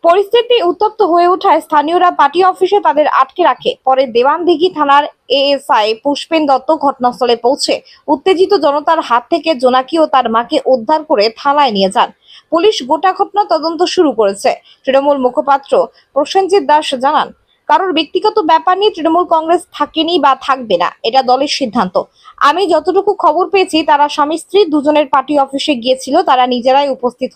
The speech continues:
হয়েছিল। তৃণমূল পার্টি অফিস থেকে কাউকে ডাকা হয়নি।" বিজেপি নেতা আশিস কুমার বাগ সালিশি সভা কেন্দ্রিক বলতে গিয়ে বলল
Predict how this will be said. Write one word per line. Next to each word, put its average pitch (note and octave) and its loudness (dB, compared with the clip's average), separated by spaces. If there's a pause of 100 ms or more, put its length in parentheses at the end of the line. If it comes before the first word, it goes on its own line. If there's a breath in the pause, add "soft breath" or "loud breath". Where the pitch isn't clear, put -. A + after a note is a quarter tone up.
হয়েছিল। F#3+ -4 (420 loud breath)
তৃণমূল C#4+ 0
পার্টি D#4+ 2
অফিস D#4+ 0
থেকে G4 0
কাউকে E4+ 0
ডাকা B3+ 0
হয়নি।" G3 -2 (320 loud breath)
বিজেপি E4 0
নেতা G4+ 0
আশিস F4 -2
কুমার F4+ 0
বাগ D4 2
সালিশি D4 0
সভা D#4 0
কেন্দ্রিক C#4+ -2 (500 soft breath)
বলতে D4+ 0 (200)
গিয়ে B3+ 0
বলল B3+ 0